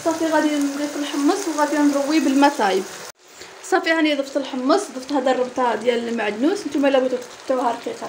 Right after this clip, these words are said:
قطعوه، وغادي نرويه بالماء طايب. والزبيب حتى ال-، يدخلوا الطياب، يعني حتى يطيب عاد نضيفوه باش غير يتعسل فيه وصافي. نديروا الماء حتى يطلع هكا فوقو،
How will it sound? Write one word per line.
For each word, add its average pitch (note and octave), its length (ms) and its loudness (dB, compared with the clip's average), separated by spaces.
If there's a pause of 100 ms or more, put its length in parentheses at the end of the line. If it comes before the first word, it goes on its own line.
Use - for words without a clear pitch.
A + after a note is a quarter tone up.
(240)
قطعوه، E4 220 0 (380)
وغادي C4+ 280 0
نرويه B3+ 440 0 (380)
بالماء A#3+ 340 0
طايب. G#3 300 -4 (2000)
والزبيب C4 400 4
حتى D4+ 260 0
ال-، D4 140 4
يدخلوا B3+ 580 6
الطياب، C#4 300 2
يعني B3+ 160 -2
حتى D4+ 240 0
يطيب E4+ 300 2 (100)
عاد C#4 240 2
نضيفوه B3+ 560 2
باش B3+ 220 -2
غير C4+ 80 0
يتعسل A3+ 420 -6
فيه B3 200 2
وصافي. G#3+ 380 -4 (3000)
نديروا C#4 240 2
الماء C4 220 4
حتى C4 200 4
يطلع A#3+ 260 0
هكا G#3+ 400 -4
فوقو، A#3 440 -2